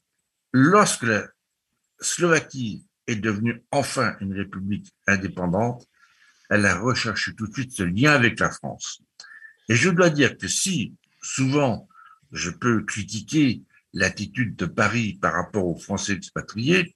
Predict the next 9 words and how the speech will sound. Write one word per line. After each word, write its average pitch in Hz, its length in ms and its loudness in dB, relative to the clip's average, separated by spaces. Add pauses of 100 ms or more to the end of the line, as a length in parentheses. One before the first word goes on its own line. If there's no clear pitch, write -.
(600)
je 95 140 -6
peux 127 200 0
dire 190 280 0 (140)
que 120 320 2 (320)
là, 165 540 2 (460)
il 156 180 -4
y 165 120 0
a 160 60 2
eu 110 400 -2